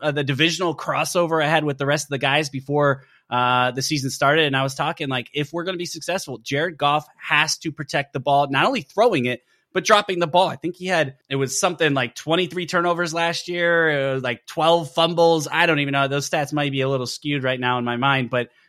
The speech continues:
it was bad last year, and he was putting the ball on the ground a lot. He's done a lot better so far this season. Uh, on Sunday was not the case, and he got rocked, and, and a few of them maybe are more design fails and really putting him in a bad position. But again, when you address the line of scrimmage and you see all these guys up there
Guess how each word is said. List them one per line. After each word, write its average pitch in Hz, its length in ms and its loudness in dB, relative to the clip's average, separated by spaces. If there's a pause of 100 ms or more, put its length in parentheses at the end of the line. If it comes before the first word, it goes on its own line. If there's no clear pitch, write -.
it 202 60 2
was 262 100 4
bad 151 340 6
last 135 320 0
year, 135 120 2
and 131 100 2
he 170 40 2
was 180 100 -4
putting 190 180 -2
the 160 80 -4
ball 147 280 2
on 143 120 0
the 139 80 -2
ground 139 240 -2
a 123 80 -4
lot. 135 340 4
He's 151 180 -6
done 165 180 0
a 151 180 -4
lot 226 420 -4
better 208 400 -4
so 160 200 0
far 147 200 0
this 139 200 -4
season. 151 420 -4 (320)
Uh, 131 520 2
on 151 180 4
Sunday 175 420 2
was 139 220 -2
not 151 220 4
the - 80 -18
case, 143 360 -4
and 131 140 -6
he 170 160 -2
got 262 240 2
rocked, 170 400 4
and, 185 220 -2
and 180 160 2
a 165 40 2
few 202 220 2
of 202 60 4
them 190 320 2 (600)
maybe 180 580 4 (280)
are 156 260 8
more 165 240 6
design 147 600 4
fails 190 600 2
and 143 120 0
really 156 220 2
putting 160 320 -2
him 160 160 2
in 147 60 0
a 139 60 -2
bad 143 260 2
position. 143 440 -4
But 156 140 -2
again, 151 360 -4
when 127 100 -4
you 220 160 -2
address 156 360 -4
the 165 80 -10
line 147 200 0
of 123 80 -4
scrimmage 117 360 -8
and 117 80 -10
you 113 40 -6
see 190 240 -8
all 180 120 -4
these 135 180 -6
guys 123 260 -4
up 123 180 -4
there 127 240 -2